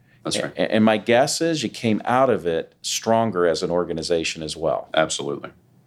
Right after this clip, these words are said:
Speaker 1: Yeah, without question.
Speaker 2: That, that's a great lesson there for us.
Speaker 1: Yeah.
Speaker 2: So, uh, we probably just have time for maybe a couple more
Speaker 1: Sure.
Speaker 2: questions. Maybe we
Speaker 1: Yeah.
Speaker 2: can get you back on the program
Speaker 1: Uh,
Speaker 2: again a second
Speaker 1: be
Speaker 2: time,
Speaker 1: happy
Speaker 2: 'cause
Speaker 1: to
Speaker 2: I've got
Speaker 1: do
Speaker 2: a
Speaker 1: it.
Speaker 2: whole list of things I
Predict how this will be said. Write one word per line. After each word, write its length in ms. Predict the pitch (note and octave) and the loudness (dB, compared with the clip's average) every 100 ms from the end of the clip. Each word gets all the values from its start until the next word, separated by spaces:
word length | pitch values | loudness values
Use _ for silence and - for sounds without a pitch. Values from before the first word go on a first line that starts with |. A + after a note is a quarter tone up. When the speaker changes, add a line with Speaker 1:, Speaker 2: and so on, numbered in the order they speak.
| _ | _
Speaker 1:
Yeah, 100 | - | -8
without 320 | - D2 C#2+ - | -6 -4 -4 -4
question. 280 | - - | -6 -2
Speaker 2:
That, 160 | F2 - | -2 2
that's 140 | A2 | 0
a 40 | G2 | 2
great 220 | G#2 - | 0 2
lesson 360 | G2 F#2+ - F2 | 2 2 0 -2
there 120 | E2 | -4
for 220 | - D2 | -2 -4
us. 320 | - - - - | -2 -8 -8 -6
Speaker 1:
Yeah. 60 | |
Speaker 2:
So, 400 | - A#2 G#2+ - - - - | 2 4 4 0 -16 -2 2
uh, 240 | A2+ G2 - - | 4 2 -4 -4
we 180 | B2 - | -4 -4
probably 380 | - E3+ G3+ | 0 4 4
just 220 | E3 D#3+ - | 4 2 4
have 180 | D#3 | 2
time 240 | - C#3+ D3 | 4 2 2
for 120 | B2 | 2
maybe 260 | B2+ C3 A2 | 2 4 2
a 20 | |
couple 280 | - D3+ A#2+ | 4 2 2
more 160 | A2 | -2
Speaker 1:
Sure. 80 | - | 4
Speaker 2:
questions. 440 | B2 A#2+ A#2+ G2+ | 8 8 6 0
Maybe 180 | A2+ G3 | 2 4
we 40 | E3 | 4
Speaker 1:
Yeah. 60 | |
Speaker 2:
can 60 | C3 | 4
get 160 | A#2+ - | 2 2
you 80 | |
back 260 | F#2+ G#2+ G#2 | 2 2 2
on 60 | G2+ | -4
the 80 | |
program 400 | F#2+ A2+ G#2+ G#2 | 0 2 4 4
Speaker 1:
Uh, 140 | G2 F#2+ | 4 4
Speaker 2:
again 220 | A2 G2+ | 4 2
a 40 | |
second 240 | F#2+ G#2+ F#2+ | 0 0 2
Speaker 1:
be 80 | - | 2
Speaker 2:
time, 80 | |
Speaker 1:
happy 140 | G#2+ - | 4 4
Speaker 2:
'cause 40 | |
Speaker 1:
to 60 | G#3 | 4
Speaker 2:
I've 80 | - | 6
got 80 | F3 | 6
Speaker 1:
do 60 | |
Speaker 2:
a 20 | |
Speaker 1:
it. 40 | D3 | 6
Speaker 2:
whole 240 | F#3+ E3+ | 4 4
list 260 | F3 B3+ C4 | 4 4 2
of 120 | F#3 | 0
things 200 | F3+ | 2
I 80 | F3+ | 6